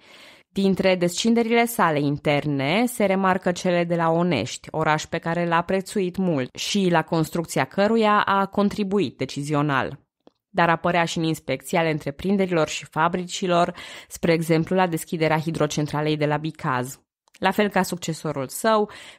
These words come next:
pipăia pâini în magazine, participa la expoziții, tăia panglica la fabrici, căi ferate și instituții. Apropo, aș face aici o mică paranteză legată de construcția căii ferate Bumbești-Livezeni,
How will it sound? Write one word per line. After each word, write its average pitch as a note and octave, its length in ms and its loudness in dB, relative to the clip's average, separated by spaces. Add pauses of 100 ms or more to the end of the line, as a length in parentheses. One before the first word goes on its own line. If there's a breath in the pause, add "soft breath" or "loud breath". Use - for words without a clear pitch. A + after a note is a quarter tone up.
pipăia G3 440 2
pâini D3 340 0
în C#3 100 -2
magazine, E3 840 0
participa F#3 580 -2
la E3+ 120 2
expoziții, D3+ 960 -4
tăia G3 400 2
panglica D3+ 480 -2
la B2+ 140 -8
fabrici, D#3+ 640 -2
căi E3+ 200 -2
ferate D#3 640 -2
și D#3 180 -6
instituții. C#3+ 840 -8 (800 soft breath)
Apropo, A3 540 0
aș G3+ 180 0
face C4 360 0
aici F3 280 0
o E3+ 60 -4
mică E3+ 260 -2
paranteză D#3 680 -2
legată E3+ 440 0
de F3+ 100 -2
construcția F#3 680 -2
căii E3+ 280 -4
ferate D#3+ 500 -2
Bumbești-Livezeni, C#3+ 1080 -4